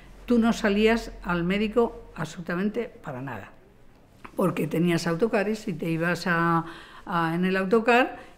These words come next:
y ya cuando llegabas, pues, el médico te daba una pastillita, un vaso de agua con no sé qué o lo que sea, y a trabajar, y no perdías ni un segundo de trabajo. Teníamos una gestoría. Teníamos, en la gestoría, pues, te hacían de todo.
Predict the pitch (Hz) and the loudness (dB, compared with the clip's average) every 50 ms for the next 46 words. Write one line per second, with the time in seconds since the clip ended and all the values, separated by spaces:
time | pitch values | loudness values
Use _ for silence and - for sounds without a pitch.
0 | _ - 202 180 160 156 175 175 160 175 180 180 185 185 190 196 202 202 202 202 | _ -2 -2 0 0 2 0 0 0 0 2 2 2 2 2 2 2 4 4 4
1 | 202 240 240 240 - 196 180 - 170 156 156 175 180 185 185 180 196 175 180 175 | 4 2 0 0 -2 -6 -4 -2 -2 -2 0 0 0 0 0 0 -2 -2 -2 -2
2 | 165 170 170 175 180 180 180 180 180 180 185 185 180 180 - 180 180 180 - 196 | 0 0 0 0 2 2 2 4 4 4 4 2 2 2 0 -2 -2 -2 -2 -2
3 | 185 190 196 185 190 180 180 180 180 180 180 - 190 185 190 190 175 185 180 175 | 0 0 0 0 0 0 2 2 0 0 0 -2 -2 0 0 0 0 -2 -2 -2
4 | 190 185 185 185 185 185 - 202 180 190 208 196 196 202 202 208 208 202 - 254 | -2 -2 -2 -2 -2 -2 -2 -2 -2 0 0 2 2 0 0 -2 -2 0 0 2
5 | 277 302 294 - - 160 151 135 139 - 151 147 139 139 - - 220 233 277 202 | 2 0 0 -2 -6 -6 -4 -6 -6 -8 -8 -8 -10 -8 -6 -6 -4 -4 -4 -4
6 | 165 165 156 160 165 156 156 180 196 190 185 185 170 165 160 - 170 151 156 160 | -6 -6 -6 -6 -8 -8 -6 -4 -2 0 0 0 0 -2 -4 -6 -8 -6 -6 -6
7 | 160 156 147 147 160 156 147 147 - - 147 147 - - - - - - - - | -6 -6 -8 -8 -8 -10 -10 -10 -12 -14 -16 -16 -18 -20 -20 -20 -20 -18 -18 -18
8 | - - - - 190 185 208 240 262 285 277 285 269 226 196 185 - 175 - - | -20 -12 -6 -2 0 2 4 4 4 4 4 4 4 2 2 2 0 -4 -4 -4
9 | - 170 151 160 151 139 135 - - - - - - - 160 160 170 175 165 170 | -4 -4 -2 -2 -4 -6 -8 -10 -16 -20 -20 -20 -14 -10 -8 -6 -4 -6 -6 -8
10 | - - - - - - - 196 180 180 180 180 - 180 - - 185 185 190 220 | -12 -20 -20 -20 -20 -12 -6 -2 0 0 0 0 -2 -4 -2 0 0 2 4 6
11 | 233 240 254 285 311 - - - - - - - - - - 196 180 185 - - | 6 8 6 6 2 0 -4 -14 -18 -20 -20 -20 -10 -2 0 0 0 0 0 0
12 | 180 175 180 - 190 185 185 180 180 170 175 165 151 139 127 123 - | -2 0 0 0 0 2 2 2 0 0 -2 -4 -6 -6 -8 -12 -16